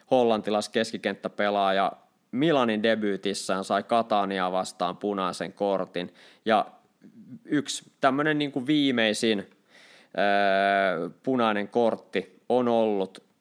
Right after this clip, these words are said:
kaksituhatta yhdeksäntoista, kahdeskymmenesviides, ää, elokuuta yhä vieläkin Veronaa edustava Pavel Davidovic sai punaisen kortin debyytissään Veronan paidassa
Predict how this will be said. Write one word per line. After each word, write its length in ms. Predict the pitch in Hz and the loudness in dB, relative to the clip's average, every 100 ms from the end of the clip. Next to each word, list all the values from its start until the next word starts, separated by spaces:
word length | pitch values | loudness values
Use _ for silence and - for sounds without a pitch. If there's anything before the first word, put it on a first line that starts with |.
| _ _ _ | _ _ _
kaksituhatta 680 | 127 127 - 117 104 101 110 | 0 0 -2 -2 -2 -2 -2
yhdeksäntoista, 1040 | 107 104 90 87 - 101 95 87 - 87 - - | -2 -2 -8 -8 -2 0 0 -2 -6 -6 -6 -4
kahdeskymmenesviides, 1160 | 107 107 - 101 95 - 104 101 90 - - _ - _ _ _ - | -2 -2 -4 -8 -6 -6 -4 -4 -4 -8 -14 _ -20 _ _ _ -6
ää, 260 | 92 90 - | -2 -2 2
elokuuta 580 | 170 135 117 120 104 98 - - | 2 2 2 0 0 -4 -6 -2
yhä 260 | 131 127 | 0 2
vieläkin 680 | 117 117 107 - 95 85 - - | 2 2 2 0 -4 -4 -12 -4
Veronaa 480 | 107 101 98 92 92 | -2 0 -2 -2 -2
edustava 540 | 92 - 92 95 - - | -4 -6 -4 -2 -4 -2
Pavel 360 | 107 101 95 - 107 | 0 2 0 -2 -2
Davidovic 840 | 104 101 107 98 90 95 95 - - _ - | -2 0 -2 -2 -4 -4 -6 -10 -18 _ -6
sai 240 | 113 101 | -2 0
punaisen 520 | 104 110 98 95 87 | 0 -2 -2 -4 -6
kortin 420 | 98 95 - 95 | -4 -4 -4 -6
debyytissään 960 | 98 101 95 85 82 - - 80 82 - _ _ | -4 -4 -4 -6 -10 -10 -4 -4 -6 -12 _ _
Veronan 380 | 107 98 90 82 | -4 -2 -6 -6
paidassa 580 | - 90 85 - - | -2 -2 -2 -6 -6